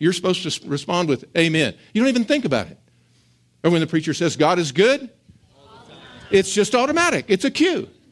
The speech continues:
You've been in church a long time. It's just proof. You do a lot of things out of habit. It's just the way that we're created. Now, the downside to that is habits can be very good, and habits can become very, very bad. Our, when we do habits,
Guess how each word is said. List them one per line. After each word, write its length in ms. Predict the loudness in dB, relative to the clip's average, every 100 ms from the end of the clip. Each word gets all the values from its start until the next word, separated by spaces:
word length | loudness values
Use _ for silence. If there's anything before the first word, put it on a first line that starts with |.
| _ _ _ _ _
You've 160 | 0 2
been 80 | 2
in 100 | 2
church 240 | -2 -2
a 60 | 0
long 240 | 0 0
time. 340 | -2 0 0
It's 100 | -2
just 220 | -2 -6 -4
proof. 320 | 0 2 0 -6 _ _ _ _ _ _ _ _ _ -4
You 160 | 0
do 180 | 2 2
a 80 | 2
lot 300 | 2 2 2
of 140 | 0
things 420 | 0 2 2 0 -2
out 100 | -2
of 80 |
habit. 460 | 0 0 0 -2 -10 _ _ _ _ _ _ _ -2
It's 140 | -2
just 300 | 0 0 2
the 80 | 2
way 160 | 2
that 80 | 2
we're 160 | 0 -4
created. 520 | 0 2 2 2 0
Now, 300 | 0 0 -2 -4
the 100 | -2
downside 640 | 0 2 0 0 0 0 0
to 60 |
that 220 | 0 0
is 220 | 0 -2 -4
habits 340 | -2 -2 -2
can 140 | -4 -2
be 100 | 0
very 220 | 0 0
good, 340 | 0 0 0 -4 _ _ _ _
and 120 | -4
habits 320 | 0 2 0 -2
can 140 | 0
become 320 | 2 2 0
very, 240 | 2 2 2
very 240 | 2 2
bad. 380 | 2 0 -2 -6 _ _ _ _ _ _ _ _ _ _ _ _ _ _ -20 -20 _
Our, 240 | -2 0
when 220 | -2 -2
we 160 | 0 0
do 180 | 2 2
habits, 400 | 2 0 0